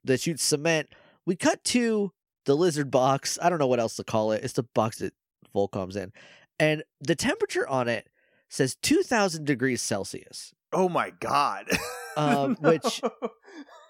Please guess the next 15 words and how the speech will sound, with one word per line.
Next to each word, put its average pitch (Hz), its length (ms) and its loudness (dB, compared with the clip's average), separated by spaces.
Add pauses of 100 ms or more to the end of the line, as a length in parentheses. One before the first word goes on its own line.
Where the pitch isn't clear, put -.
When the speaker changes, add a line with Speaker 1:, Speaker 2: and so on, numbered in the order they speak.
(560)
Speaker 1:
I'm 208 140 -2
gonna 359 120 -2
just 247 220 -2
quickly 240 400 0
Google. 113 600 0
Speaker 2:
That 240 280 0
is 302 240 -2
too 254 400 0
much. 240 640 -4 (440)
Speaker 1:
Two 277 220 2
thousand 254 460 0
degrees 208 360 2
Celsius 151 500 2
is 143 320 0 (320)
three 196 600 0